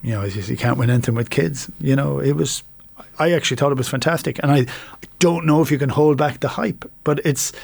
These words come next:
again, skills are fine, and you, there's huge amounts of kids with talent in the country, and you can see them when you watch any of the underage games. But it was, he had all the time in the world to do whatever he wanted. Didn't seem to matter what was happening, whether he was flat to the line,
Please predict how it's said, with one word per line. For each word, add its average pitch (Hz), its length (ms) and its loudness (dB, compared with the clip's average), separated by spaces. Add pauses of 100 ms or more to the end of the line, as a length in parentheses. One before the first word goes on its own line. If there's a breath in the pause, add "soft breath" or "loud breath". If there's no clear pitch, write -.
(560 loud breath)
again, 147 500 0 (960)
skills 156 400 2
are 120 60 0
fine, 117 520 -2
and 113 460 -6 (600 loud breath)
you, 127 240 -2
there's 123 540 -2 (180)
huge 147 480 4
amounts 120 400 0
of - 400 -8
kids 120 340 -2
with 117 120 -6
talent 113 580 -6
in 117 160 -6
the 110 100 -6
country, 120 480 -4
and 117 80 -4
you 113 120 -2
can 110 160 -4
see 120 180 2
them 113 140 0
when 110 100 -2
you 113 100 -2
watch 113 280 -2
any 110 140 -2
of 104 40 -4
the 113 80 -2
underage 110 540 -2 (340 loud breath)
games. 113 400 0 (400 loud breath)
But - 160 -6
it - 100 -6
was, - 140 -8
he - 120 -2
had 107 100 2
all 104 160 2
the 95 100 -4
time 107 300 0
in 104 80 -2
the 104 80 0
world 104 240 0
to - 100 -6
do 107 140 -2
whatever 104 280 -2
he 107 80 0
wanted. 107 380 0
Didn't 107 220 0
seem 113 160 -4
to 123 100 -4
matter 110 320 0
what 117 180 0
was 127 140 -6
happening, 127 380 -2
whether 117 200 -2
he 117 60 4
was 113 140 0
flat 127 240 -2
to 123 80 -6
the 120 100 -4
line, 117 380 -2